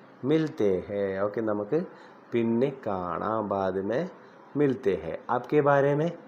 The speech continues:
താങ്കളെക്കുറിച്ച്. ടീക്ക് ഹെ? നമ്മൾ കുറച്ച് മുമ്പേ പഠിച്ചിട്ടുണ്ട് ഇത്, ഏ, തുമാരെ ബാരേ മേ എന്ന്. അപ്പോൾ ആപ്കെ ബാരേ മേ, താങ്കളെക്കുറിച്ച്. ടീക്ക് ഹെ? ആപ്കെ ബാരേ മേ മേ ജാൻതാ ഹും, എനിക്ക് താങ്കളെക്കുറിച്ച് അറിയാം.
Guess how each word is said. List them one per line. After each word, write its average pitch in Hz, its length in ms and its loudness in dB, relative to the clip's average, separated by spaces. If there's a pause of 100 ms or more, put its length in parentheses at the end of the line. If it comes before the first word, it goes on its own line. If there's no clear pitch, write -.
(180)
താങ്കളെക്കുറിച്ച്. 104 760 0
ടീക്ക് 143 200 -2
ഹെ? 139 60 0
നമ്മൾ 131 100 2
കുറച്ച് 131 260 -4
മുമ്പേ 135 240 0
പഠിച്ചിട്ടുണ്ട് 123 500 0
ഇത്, 135 160 -2 (580)
ഏ, 107 120 4
തുമാരെ 117 360 4
ബാരേ 107 280 2
മേ 101 140 0
എന്ന്. 127 120 0
അപ്പോൾ 143 380 -2 (120)
ആപ്കെ 120 360 2
ബാരേ 110 320 2
മേ, 143 180 -4 (120)
താങ്കളെക്കുറിച്ച്. 104 760 -2
ടീക്ക് 147 200 -10
ഹെ? 151 60 -12 (440)
ആപ്കെ 120 360 0
ബാരേ 104 360 4
മേ 160 300 0 (640)
മേ 147 220 -2
ജാൻതാ 104 680 0
ഹും, 135 320 0
എനിക്ക് 131 240 -6
താങ്കളെക്കുറിച്ച് 151 640 0
അറിയാം. 123 560 2